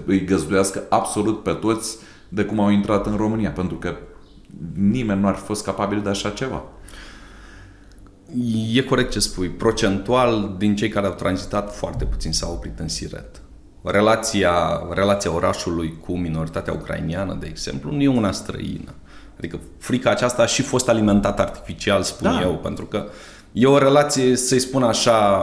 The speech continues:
Speaker 2: metaforic, o relație de frăție care a existat tot timpul. Pentru că foarte mulți din zona Siretului, inclusiv din, din, dintre ai mei, da,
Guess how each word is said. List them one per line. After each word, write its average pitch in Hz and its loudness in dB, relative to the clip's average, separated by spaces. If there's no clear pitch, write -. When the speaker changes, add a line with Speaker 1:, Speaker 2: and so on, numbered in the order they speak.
Speaker 2:
metaforic, 104 2
o 104 0
relație 101 2
de 92 -2
frăție 85 -2
care 82 -2
a - -2
existat - -2
tot 95 0
timpul. 80 -2
Pentru 107 -2
că 110 0
foarte 131 2
mulți 113 0
din 104 2
zona 110 2
Siretului, 101 -2
inclusiv 110 0
din, 110 4
din, 107 4
dintre 120 6
ai 120 6
mei, 120 6
da, 85 0